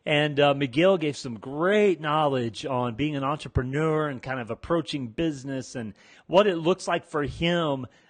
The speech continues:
uh, chasing his dreams and his goals. Miguel's music is really, really good, really passionate. Um, he's a really accomplished songwriter. So go check out Middle T Music on Instagram and Twitter, um, and make sure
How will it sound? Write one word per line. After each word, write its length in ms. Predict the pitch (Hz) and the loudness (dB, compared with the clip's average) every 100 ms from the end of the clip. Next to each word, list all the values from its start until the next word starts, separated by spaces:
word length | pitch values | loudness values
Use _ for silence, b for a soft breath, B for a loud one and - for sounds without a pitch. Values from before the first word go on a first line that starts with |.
| b | b
uh, 140 | 113 | -6
chasing 540 | - 170 151 - 131 | -4 -2 -2 -4 -6
his 300 | 127 151 113 | -4 -4 -6
dreams 520 | 98 123 135 135 123 113 | -10 -6 -4 -4 -4 -6
and 100 | 113 | -6
his 240 | 131 98 | -6 -6
goals. 480 | - 120 117 113 - | -2 0 0 -4 -6
Miguel's 540 | 135 147 139 196 165 | -8 -6 -2 0 0
music 360 | 131 165 160 147 | -4 -4 -4 -6
is 140 | 107 | -8
really, 560 | 123 127 160 196 202 165 | -10 -10 -6 -4 0 0
really 300 | 143 131 120 | 0 -4 -2
good, 320 | 117 113 92 | 0 0 -2
really 320 | 151 190 180 | -2 0 0
passionate. 720 | - 147 139 123 - 127 - - B B B | -2 -2 -2 -4 -8 -8 -8 -14 B B B
Um, 160 | 101 104 | -8 -8
he's 160 | 113 110 | -6 -8
a 80 | |
really 400 | 107 135 156 156 | -4 0 0 2
accomplished 600 | 131 - 143 123 123 - | 0 0 -2 -2 -6 -4
songwriter. 540 | 139 123 120 120 120 117 | -2 -2 0 0 0 -2
So 140 | - | -4
go 180 | 127 214 | 0 0
check 260 | - 214 180 | 2 -2 0
out 180 | 156 139 | -2 -2
Middle 260 | 151 160 | -2 -2
T 240 | 143 165 147 | -2 -8 -8
Music 480 | 139 147 127 139 | -4 -4 -4 -4
on 140 | 127 117 | -4 -6
Instagram 640 | 139 135 - 127 131 123 | -8 -8 -10 -6 -4 -4
and 100 | 110 | -8
Twitter, 420 | - 143 131 127 - b b b | -4 -2 -2 -4 -8 b b b
um, 440 | - 123 120 120 127 | -2 0 0 -2 -4
and 200 | 123 123 | -6 -2
make 220 | 139 143 | -2 -4
sure 640 | - - 151 143 139 131 | -8 -4 0 2 2 0